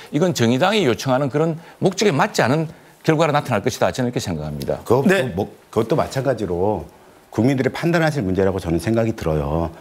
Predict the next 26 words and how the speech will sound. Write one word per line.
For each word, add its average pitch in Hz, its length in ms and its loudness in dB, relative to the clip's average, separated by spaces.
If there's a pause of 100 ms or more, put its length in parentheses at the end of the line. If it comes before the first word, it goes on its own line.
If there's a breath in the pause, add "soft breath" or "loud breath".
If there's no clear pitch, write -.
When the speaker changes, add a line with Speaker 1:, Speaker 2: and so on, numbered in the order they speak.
Speaker 2:
선거제의 208 460 0
목적이 110 340 -2
뭐죠? 87 460 -4 (320 loud breath)
민의를 165 400 2
반영하기 139 640 0
위한 139 380 2 (220)
방법으로서, 123 680 0
가장 143 340 0
민의를 117 280 2
정확하게 131 560 0
반영하기 113 480 0
위한 104 120 0
방법으로서 101 600 0 (240 loud breath)
선거제 170 340 2
개혁을 117 300 0
하는 120 160 2
것이지, 98 560 0 (240 loud breath)
어떤 185 320 2
정당의 135 520 2
유불리 175 340 2
때문에 151 340 2
선거제 143 320 -2
개혁을 95 240 -4
하는 113 220 0
게 113 60 0
아닙니다. 80 640 -2